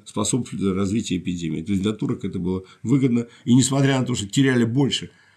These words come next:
французы осаждали, но турки теряли больше, в два, в три раза больше теряли. Но, я ещё раз подчеркиваю, гарнизон был значительно большей по численности осаждающей армии, поэтому это им было,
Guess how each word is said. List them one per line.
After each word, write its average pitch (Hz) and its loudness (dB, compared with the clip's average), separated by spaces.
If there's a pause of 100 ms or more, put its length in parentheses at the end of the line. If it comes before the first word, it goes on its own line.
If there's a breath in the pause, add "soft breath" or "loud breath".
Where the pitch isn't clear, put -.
(140 soft breath)
французы 139 4
осаждали, 139 2
но 131 4
турки 147 0
теряли 143 2
больше, 123 2
в 95 -4
два, 135 2
в 131 -6
три 139 2
раза 110 0
больше 95 -2
теряли. 120 0 (200 loud breath)
Но, 117 4 (800)
я 120 4
ещё 120 2
раз 104 0
подчеркиваю, 98 -2
гарнизон 135 4 (140 loud breath)
был 131 2
значительно 127 2
большей 117 0
по - -4
численности 113 0
осаждающей 113 -2
армии, 113 -4 (200 loud breath)
поэтому 117 2
это 113 -2
им 101 0
было, 98 0